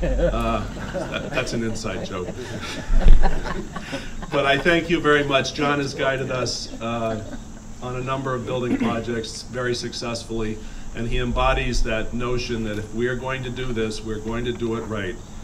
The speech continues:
So I thank you. It's a great day, and I thank the Mitchell family for, for coming to the second iteration, because I think this is, this is here to stay. Thank you.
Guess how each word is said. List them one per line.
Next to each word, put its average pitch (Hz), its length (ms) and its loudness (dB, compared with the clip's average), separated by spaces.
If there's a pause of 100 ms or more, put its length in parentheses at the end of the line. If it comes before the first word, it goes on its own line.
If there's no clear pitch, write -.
(260)
So 135 120 0
I 123 100 2
thank 175 340 2
you. 170 180 2
It's 135 140 -4
a 123 40 -6
great 135 320 -4
day, 135 360 -2 (160)
and 117 100 -8
I 113 80 -4
thank 123 260 -6
the 127 60 -8
Mitchell 127 320 -6
family 117 440 -6
for, 107 320 -4 (420)
for - 300 0
coming 147 300 -6
to 131 80 -8
the 123 120 -6
second 131 400 -4
iteration, 120 640 -2
because 110 380 -6
I 113 80 -2
think 117 300 -6
this 120 220 -4
is, 113 300 -6
this 113 280 -8
is 110 440 -6 (560)
here 139 180 -4
to 139 80 -6
stay. 101 460 -4 (420)
Thank 127 260 -6
you. 90 120 -4